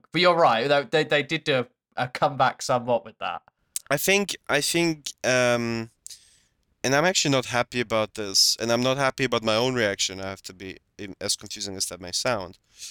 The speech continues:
Speaker 2: I think they deserve a lot more scru-, scrutiny than they're getting. Um, I mean, this is, like, fine, you're getting something for free, basically.
Speaker 1: Yeah.
Speaker 2: Um, which,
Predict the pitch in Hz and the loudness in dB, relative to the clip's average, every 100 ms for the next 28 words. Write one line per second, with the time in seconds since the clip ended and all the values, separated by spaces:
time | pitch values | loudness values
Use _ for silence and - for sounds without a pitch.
0 | - - _ - 113 139 120 120 110 110 | -18 -20 _ -6 -2 -2 0 -2 -2 -4
1 | 107 113 107 110 95 107 - 110 107 - | -4 -2 -2 -2 -2 -4 -4 -8 -12 -10
2 | - - 127 - 110 101 98 95 95 - | -6 -6 -6 -10 -10 -10 -10 -12 -12 -8
3 | 95 - 92 92 101 - _ _ - 90 | -8 -8 -12 -14 -18 -20 _ _ -10 -6
4 | 87 87 92 95 _ _ - - - _ | -6 -8 -10 -16 _ _ -18 -18 -18 _
5 | _ _ _ - 120 127 123 120 - _ | _ _ _ -6 0 2 2 0 -6 _
6 | _ _ _ _ - 143 - 147 - - | _ _ _ _ 0 4 4 4 2 4
7 | 117 107 - - 110 113 113 107 113 110 | 2 0 -4 0 2 0 -2 -4 -4 -2
8 | 110 110 - 104 - 98 98 - 95 98 | -4 -4 -8 -12 -10 -12 -12 -12 -12 -10
9 | 104 101 - 104 120 120 123 _ _ _ | -8 -8 -8 -10 -10 -10 -12 _ _ _
10 | _ _ _ - 110 110 104 101 101 98 | _ _ _ -4 0 2 2 0 -4 -10
11 | - _ _ 107 110 - | -16 _ _ -10 -4 -2